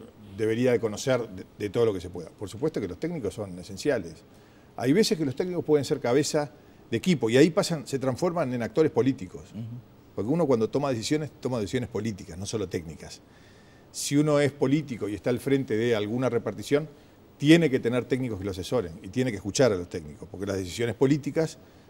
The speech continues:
Speaker 1: se toman con razón y con criterio. Así que ahí me parece que, que no es o técnicos o políticos. Esto es técnicos y políticos.
Speaker 2: Mm.
Speaker 1: Y cuando el político está al frente, tiene que escuchar a los técnicos, y cuando el técnico se pone a la cabeza,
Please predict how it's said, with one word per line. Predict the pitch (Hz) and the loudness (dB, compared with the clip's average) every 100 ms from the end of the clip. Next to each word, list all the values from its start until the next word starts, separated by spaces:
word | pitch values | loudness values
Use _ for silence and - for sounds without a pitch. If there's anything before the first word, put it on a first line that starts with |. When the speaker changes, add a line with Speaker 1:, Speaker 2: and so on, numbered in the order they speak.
| - | -12
Speaker 1:
se | 101 | -8
toman | 110 123 123 | -6 -6 -6
con | 87 90 | -10 -10
razón | 95 95 143 123 143 - | -8 -4 -2 -2 -4 -12
y | 95 | -12
con | 98 95 | -10 -10
criterio. | 92 92 113 98 87 76 - - - - - | -8 -2 2 2 -2 -10 -16 -20 -20 -20 -8
Así | 92 151 | -4 2
que | 151 | 4
ahí | |
me | 185 | 4
parece | 160 160 160 131 | 0 0 0 -2
que, | 135 123 - | -2 -2 -4
que | 131 | -2
no | 151 | 0
es | 165 147 - - - | 0 -2 -8 -16 6
o | 151 151 | 8 8
técnicos | - 160 156 147 143 - - | 6 6 4 2 0 0 0
o | 139 143 | 6 6
políticos. | 143 113 92 - - - | 6 2 0 -8 -16 -8
Esto | 165 160 151 | -6 0 0
es | 135 - - | 0 -6 6
técnicos | 208 208 208 175 107 | 8 8 -2 -4 -4
y | |
políticos. | 110 95 82 80 87 - | -4 -4 -6 -12 -16 -12
Speaker 2:
Mm. | 98 76 71 - - - | -12 -12 -16 -20 -18 -10
Speaker 1:
Y | 107 | -2
cuando | 131 131 | 0 0
el | 117 | 0
político | 135 160 175 160 | 2 2 0 0
está | 147 | 0
al | |
frente, | 135 165 170 135 | 2 0 0 -4
tiene | 127 | -6
que | 117 | -8
escuchar | 110 117 131 | -8 -2 0
a | |
los | 120 - | 0 0
técnicos, | 160 165 160 139 - | -2 -2 -8 -10 -12
y | |
cuando | 117 165 120 | -4 -2 -2
el | 110 | 0
técnico | - 170 131 101 92 - - - - | 2 2 0 -4 -8 -10 -20 -20 -18
se | - 101 | -8 -2
pone | 131 | 0
a | 127 | 2
la | 107 | 2
cabeza, | 120 135 147 | 2 2 0